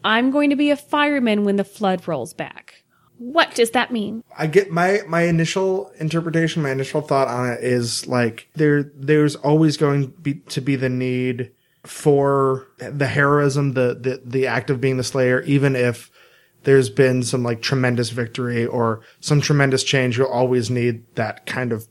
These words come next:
Speaker 2: person or
Speaker 1: Mm.
Speaker 2: that kind of actor. Like,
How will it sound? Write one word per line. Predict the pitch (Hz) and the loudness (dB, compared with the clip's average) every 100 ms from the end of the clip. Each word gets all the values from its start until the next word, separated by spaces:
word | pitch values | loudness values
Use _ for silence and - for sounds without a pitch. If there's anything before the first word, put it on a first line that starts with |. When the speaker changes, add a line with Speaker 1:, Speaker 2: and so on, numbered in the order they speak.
| - | -8
Speaker 2:
person | - 165 160 226 226 226 _ | 0 0 0 -2 -2 -6 _
or | 262 | 0
Speaker 1:
Mm. | 254 240 | 2 4
Speaker 2:
that | 202 202 | 2 0
kind | - | -2
of | 214 | -4
actor. | 127 131 143 131 127 | -2 -2 -2 -2 -2
Like, | 123 127 | -4 -6